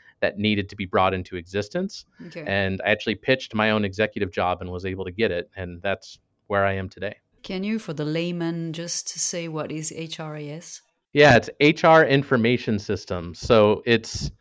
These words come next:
Speaker 1: where all the people information is saved, and there's usually a team of people reporting them.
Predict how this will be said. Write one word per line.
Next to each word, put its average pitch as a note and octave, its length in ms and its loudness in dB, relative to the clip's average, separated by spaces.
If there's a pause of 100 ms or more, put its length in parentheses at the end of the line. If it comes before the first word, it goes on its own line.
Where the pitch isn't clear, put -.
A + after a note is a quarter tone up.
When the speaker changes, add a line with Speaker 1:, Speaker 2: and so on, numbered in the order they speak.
(360)
Speaker 1:
where C#3 320 10
all C3 140 10
the A#2+ 100 6
people C#3 480 4
information A2+ 760 4
is G#2 260 -2
saved, B2 480 4
and G2+ 260 0
there's G#2 220 2
usually A#2+ 300 6
a A2 40 2
team A2+ 280 0
of A2 60 0
people A#2 260 0
reporting G#2 500 2
them. F2+ 240 0